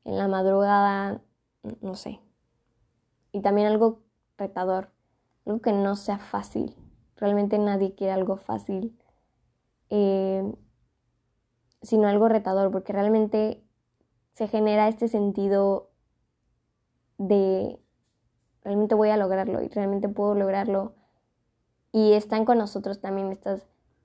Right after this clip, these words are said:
esta dopamina y, y esta serotonina de cada vez querer lograrlo, ¿saben? Es como, no sé, cuando te os-,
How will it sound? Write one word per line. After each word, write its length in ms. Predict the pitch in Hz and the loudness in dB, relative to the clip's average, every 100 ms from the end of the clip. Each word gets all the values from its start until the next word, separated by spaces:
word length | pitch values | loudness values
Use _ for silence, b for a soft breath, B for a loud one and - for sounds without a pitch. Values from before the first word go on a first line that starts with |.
| _ _ _ _ _ | _ _ _ _ _
esta 220 | 202 226 | 0 4
dopamina 640 | 214 202 190 202 214 208 202 | 6 4 0 2 2 2 2
y, 200 | 208 - | 0 -2
y 160 | - 190 | -2 -2
esta 220 | 190 208 | -2 -4
serotonina 580 | 208 190 190 196 196 196 | -2 -2 -2 -2 -2 -2
de 120 | 196 | -2
cada 200 | 190 196 | 0 2
vez 260 | 196 202 - _ _ _ _ _ _ _ | 2 -2 -10 _ _ _ _ _ _ _
querer 300 | 214 202 208 | 0 2 6
lograrlo, 600 | 226 214 202 202 185 - _ | 6 6 2 -2 -6 -10 _
¿saben? 440 | 214 208 262 285 | -6 -4 -4 -6
Es 160 | - 214 | -8 -4
como, 500 | 247 254 208 185 202 - _ _ _ _ _ _ _ _ _ _ _ _ _ _ _ _ _ _ _ _ _ | 0 2 2 -2 -6 -14 _ _ _ _ _ _ _ _ _ _ _ _ _ _ _ _ _ _ _ _ _
no 160 | 214 214 | 0 2
sé, 160 | 214 | 4
cuando 260 | 196 190 190 | 2 0 -2
te 120 | |
os-, 100 | 202 | -2